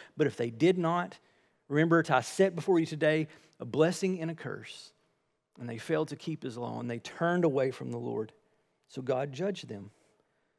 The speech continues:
So those that were once vessels of mercy have now become vessels of wrath, who God has endured with great patience over a good deal of time in order to make known the riches of his glory for vessels of mercy. So who are now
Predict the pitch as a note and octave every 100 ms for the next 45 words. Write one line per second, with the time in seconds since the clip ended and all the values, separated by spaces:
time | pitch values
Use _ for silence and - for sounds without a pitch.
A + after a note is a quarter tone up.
0 | _ - C#3+ F3+ F3+ F3 D3 D3 F#3+ D3
1 | C3 F3+ F#3+ G#3+ F3 D#3+ E3 G3+ B3 -
2 | E3 D#3+ D#3+ D3+ E3 A3+ B3 E3 D3+ D3+
3 | D#3 D#3+ C#3 D3+ F3+ F3 B2+ C3+ - _
4 | _ _ _ - D#3 B2+ E3+ F#3 F3+ E3+
5 | D#3+ D3 B2 F#3 A#3 E3 E3 D3 B2+ A#2+
6 | E3+ A3+ - - G#3 F#3+ C#3+ A#2 - -
7 | - D3+ C#3+ C3 A2+ G#3 A3+ A#3+ A3+ A3
8 | G3 D3 D3 C#3+ D3+ E3 D3+ D3 E3+ G3
9 | E3+ D#3 C#3+ C3+ C3 G3+ - D3 B2 C3+
10 | C3+ C3 E3 C#3+ B2+ - - - C3 B2+
11 | D3+ D3+ C3 B2 _ - C3 A#2+ C3+ C#3+
12 | C3 B2+ - B2 A2+ E3+ F#3 D#3+ D3+ C#3+
13 | C3 A#2 A2+